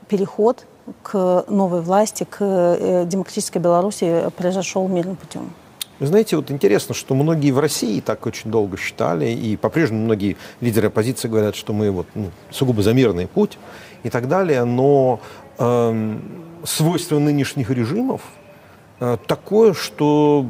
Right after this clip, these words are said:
Speaker 2: м, ну, в том числе среди российских оппозиционеров, э, есть ощущение, что вот всё время разговор о чисто мирном пути — это тупик. У вас нет такого ощущения в отношении белорусов? Я понимаю, что может быть национальный характер, может быть разный.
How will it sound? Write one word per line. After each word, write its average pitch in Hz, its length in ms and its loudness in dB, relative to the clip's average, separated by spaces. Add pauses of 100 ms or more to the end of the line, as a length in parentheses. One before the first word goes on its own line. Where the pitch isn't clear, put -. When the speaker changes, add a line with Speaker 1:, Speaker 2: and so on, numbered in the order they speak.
Speaker 2:
м, 131 720 -2
ну, 139 60 0
в - 80 -8
том 190 140 -4
числе - 180 -8
среди 143 340 0
российских 117 640 0
оппозиционеров, 110 600 -2 (500)
э, 113 260 2 (460)
есть 139 600 0 (160)
ощущение, 160 480 0
что 135 320 2 (640)
вот 147 200 0
всё 170 140 0
время 160 200 4
разговор 147 360 2
о 139 60 2 (140)
чисто - 280 -2
мирном 135 360 0
пути — 143 240 -4
это - 140 -4
тупик. - 320 -10 (960)
У 117 60 -2
вас 123 180 0
нет - 160 0
такого - 280 -4
ощущения - 360 -14 (120)
в - 40 -20
отношении 110 320 -8
белорусов? - 460 -10 (320)
Я 214 120 4
понимаю, 240 280 2
что - 140 -4
может 143 180 2
быть 123 120 -4
национальный 113 360 -2
характер, 165 360 0
может 143 220 0
быть 123 140 -2
разный. 117 380 -2